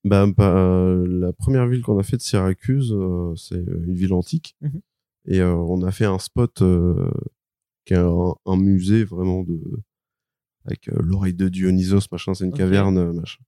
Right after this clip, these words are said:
Speaker 1: Euh, et en fait, on n'est pas allé plus loin dans la ville parce qu'on est sorti tard, il faisait extrêmement chaud et il fallait qu'on rentre.
Speaker 2: Ok.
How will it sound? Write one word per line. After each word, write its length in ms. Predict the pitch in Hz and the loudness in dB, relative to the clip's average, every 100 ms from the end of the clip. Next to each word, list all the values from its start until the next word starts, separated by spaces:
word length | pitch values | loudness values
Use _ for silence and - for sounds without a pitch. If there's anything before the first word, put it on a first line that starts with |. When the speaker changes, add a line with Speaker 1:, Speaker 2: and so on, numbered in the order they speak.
| _ - - - - | _ -20 -20 -20 -4
Speaker 1:
Euh, 960 | 95 95 90 87 95 90 87 87 82 67 - | 2 4 4 4 2 0 -4 -4 -2 -4 0
et 220 | 104 101 | 2 4
en 120 | 92 | 4
fait, 220 | 92 139 117 | 2 2 4
on 40 | |
n'est 100 | 95 | 2
pas 120 | 90 110 | 2 -2
allé 140 | 107 | -2
plus 260 | 98 90 110 | -4 0 2
loin 220 | 110 110 | 4 4
dans 120 | 110 | 4
la 100 | 104 | 4
ville 220 | 101 98 | 4 2
parce 180 | - - | 0 -4
qu'on 380 | - 85 87 92 | -4 -4 -2 -4
est 40 | |
sorti 400 | 87 92 - 92 - | -4 -8 -8 -8 -4
tard, 380 | - 110 117 113 | 0 2 2 2
il 100 | 92 | 0
faisait 140 | 87 | 0
extrêmement 420 | 85 - 90 87 85 | -4 -6 -6 -4 -4
chaud 300 | - 110 104 | -4 0 0
et 140 | 92 | 0
il 60 | 85 | -2
fallait 240 | - 87 | -4 -6
qu'on 220 | - 85 | -6 -6
rentre. 200 | 87 117 _ _ 135 | -4 -6 _ _ -8
Speaker 2:
Ok. 140 | 139 | -6